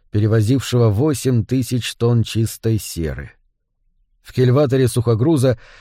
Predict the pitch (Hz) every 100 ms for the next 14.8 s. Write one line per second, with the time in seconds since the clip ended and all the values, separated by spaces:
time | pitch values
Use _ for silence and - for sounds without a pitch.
0 | - 101 135 170 - 143 131 135 - 143
1 | 123 131 127 143 120 117 - 113 107 113
2 | 180 - - - - 110 135 123 165 175
3 | 170 165 151 151 151 139 147 151 151 113
4 | 98 82 65 - _ _ _ _ _ -
5 | 101 107 139 170 147 143 165 139 - 120
6 | 104 160 - 143 147 135 - - _ 95
7 | 139 - 196 175 156 135 160 170 156 160
8 | 131 170 151 147 135 - 120 - 165 160
9 | 147 147 110 139 139 135 123 135 - 135
10 | 120 101 82 - - _ _ _ _ _
11 | - 110 120 185 160 147 131 160 151 160
12 | - 156 131 147 135 143 143 123 127 120
13 | - 120 113 - 104 120 113 117 113 123
14 | 120 131 127 - 95 95 - -